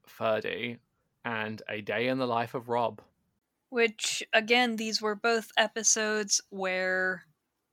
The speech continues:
Speaker 2: uh, basically Maxie gets almost no spoken lines, and her friends certainly get even less than she does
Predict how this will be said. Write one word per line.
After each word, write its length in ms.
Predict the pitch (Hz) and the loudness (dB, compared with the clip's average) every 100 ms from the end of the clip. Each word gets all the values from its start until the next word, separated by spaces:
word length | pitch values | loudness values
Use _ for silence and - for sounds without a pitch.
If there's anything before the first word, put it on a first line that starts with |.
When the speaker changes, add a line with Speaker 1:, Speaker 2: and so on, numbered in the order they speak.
| _ _ - | _ _ 0
Speaker 2:
uh, 220 | 190 185 185 | 2 2 0
basically 500 | 214 214 - - 214 | 0 0 -4 -6 -8
Maxie 840 | 196 190 202 202 - 208 196 185 - | -2 2 2 2 0 0 -6 -6 -2
gets 680 | 190 170 - - - - - _ _ _ _ _ _ _ | 0 0 0 4 4 4 -2 _ _ _ _ _ _ _
almost 540 | - 269 285 254 233 - | 4 4 4 0 2 -2
no 260 | 202 196 | 0 0
spoken 960 | 202 - - _ _ 208 190 190 202 190 | 4 2 2 _ _ -2 -2 -2 -8 -6
lines, 720 | 170 165 170 226 311 339 - - _ _ _ - | -4 0 0 -2 -4 -4 -2 -4 _ _ _ -2
and 460 | 202 196 196 190 - | 0 2 0 -2 -8
her 260 | - 202 | -2 -2
friends 480 | 196 240 240 220 208 | 0 2 2 0 -2
certainly 600 | - 202 - 190 190 180 | -2 -2 -2 -6 -4 -4
get 280 | 170 180 180 | 0 0 0
even 340 | - 190 185 175 | -2 -8 -8 -2
less 320 | 180 196 - | -2 0 -4
than 200 | 202 185 | -6 -8
she 280 | - 220 196 | -6 -4 -4
does 600 | 170 170 180 220 208 - | 0 0 0 0 0 0